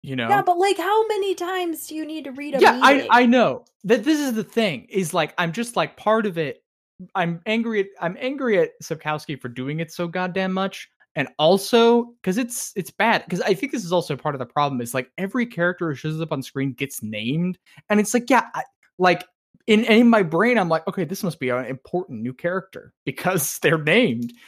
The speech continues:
Speaker 1: and it's like, "No, they're not. They show up in this chapter, and that's it."
Speaker 2: He uses the,
Speaker 1: <laughs> You
Speaker 2: the
Speaker 1: know?
Speaker 2: Oscar,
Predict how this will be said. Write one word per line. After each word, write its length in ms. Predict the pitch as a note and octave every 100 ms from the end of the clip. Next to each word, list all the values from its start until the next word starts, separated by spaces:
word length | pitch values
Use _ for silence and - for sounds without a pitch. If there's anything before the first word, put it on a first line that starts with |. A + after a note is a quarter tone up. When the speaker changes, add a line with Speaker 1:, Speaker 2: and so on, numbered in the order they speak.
| - -
Speaker 1:
and 140 | D#3+
it's 160 | D#3+ -
like, 320 | F3 D3+ D3
"No, 220 | E3+ C4 E4
they're 120 | C4+
not. 320 | D#4+ E4 - _ _ -
They 200 | A3 C4
show 260 | - D#4
up 140 | C#4+ B3
in 120 | F3
this 180 | - A#3
chapter, 460 | - A#3 A#3 E3+ G2+
and 120 | A#2
that's 260 | D#3 F#3+ G3+
it." 240 | A3 -
Speaker 2:
He 100 | C4
uses 460 | C4 A#3+ B3 A#3+ B3+
the, 60 | E4
Speaker 1:
<laughs> 260 | - A4
You 180 | B3+ -
Speaker 2:
the 80 | A#3+
Speaker 1:
know? 80 | A#3+
Speaker 2:
Oscar, 380 | A#3 - A#3